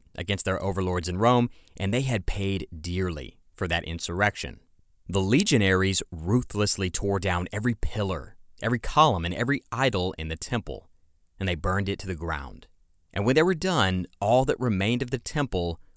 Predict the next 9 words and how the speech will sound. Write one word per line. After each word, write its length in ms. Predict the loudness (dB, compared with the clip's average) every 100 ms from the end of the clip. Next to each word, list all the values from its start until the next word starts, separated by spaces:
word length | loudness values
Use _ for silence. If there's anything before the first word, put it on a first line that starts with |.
| -8
was 160 | -4
a 120 | -2 -2
single 580 | -2 0 0 0 -2 -2
solitary 680 | 0 2 2 2 0 0 0
wall 460 | 0 0 0 -4 -14 _ -8
on 120 | -8
its 140 | -8
western 560 | -4 0 0 -2 -8 -6
side. 480 | 0 4 2 0